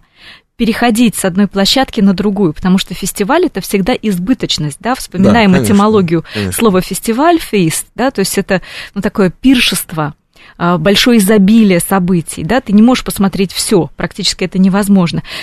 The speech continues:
Speaker 1: но мы стараемся сделать так, чтобы, а, м, не было конфликта между концертом хора Данилова монастыря и выступлением, например, а, Сирина, да, или Таисии Краснопевцевой, потому что аудитория,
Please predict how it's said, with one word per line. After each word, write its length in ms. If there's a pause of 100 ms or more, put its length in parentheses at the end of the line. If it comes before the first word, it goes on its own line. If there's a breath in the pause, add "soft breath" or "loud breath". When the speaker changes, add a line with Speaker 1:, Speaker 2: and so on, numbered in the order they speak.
(100)
Speaker 1:
но 360 (260 loud breath)
мы 60
стараемся 460
сделать 300
так, 180
чтобы, 340 (220 loud breath)
а, 420
м, 260 (520)
не 320
было 220
конфликта 640
между 240
концертом 500
хора 280
Данилова 360
монастыря 600
и 60
выступлением, 600
например, 520 (360 loud breath)
а, 840
Сирина, 580
да, 200
или 180
Таисии 340
Краснопевцевой, 800
потому 300
что 180
аудитория, 560